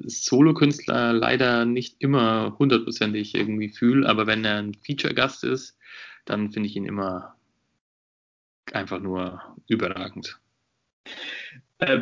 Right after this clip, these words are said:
Speaker 2: bin ich tatsächlich eigentlich zu hundert Prozent bei dir. Ähm, ich find den als Typ eigentlich ziemlich sympathisch. Ähm, ich hab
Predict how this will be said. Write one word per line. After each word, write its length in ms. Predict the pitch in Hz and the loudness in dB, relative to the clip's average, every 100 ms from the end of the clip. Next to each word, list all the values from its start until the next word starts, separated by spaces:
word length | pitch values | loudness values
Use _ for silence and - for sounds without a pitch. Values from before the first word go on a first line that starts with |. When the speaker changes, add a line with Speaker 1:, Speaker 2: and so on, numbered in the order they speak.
| 120 | 2
Speaker 2:
bin 120 | 147 | 4
ich 140 | 147 151 | 4 2
tatsächlich 600 | 135 - 143 143 135 _ - - | -2 2 2 2 0 _ -20 -6
eigentlich 340 | - 135 147 - | 0 2 2 0
zu 100 | 135 | 2
hundert 320 | 151 156 - | 4 2 0
Prozent 400 | 135 - 143 135 | -8 0 0 4
bei 140 | 131 | 4
dir. 320 | 131 131 147 _ _ _ _ - | 4 2 0 _ _ _ _ 0
Ähm, 340 | 127 123 120 | 2 4 2
ich 280 | 147 - - 139 | 0 -4 -6 -2
find 200 | 151 147 | 0 4
den 140 | 147 | 4
als 200 | 117 131 | 2 0
Typ 240 | - 196 - | 0 -2 2
eigentlich 240 | 151 160 | 0 0
ziemlich 240 | 165 165 | -2 -2
sympathisch. 680 | - 147 147 156 165 - _ _ _ _ _ - | -2 -2 -2 0 -2 -4 _ _ _ _ _ -2
Ähm, 640 | 135 131 131 127 127 123 - | 2 6 6 8 6 4 0
ich 360 | 135 - - _ _ | 0 0 -14 _ _
hab 360 | - 139 - | -2 -2 -2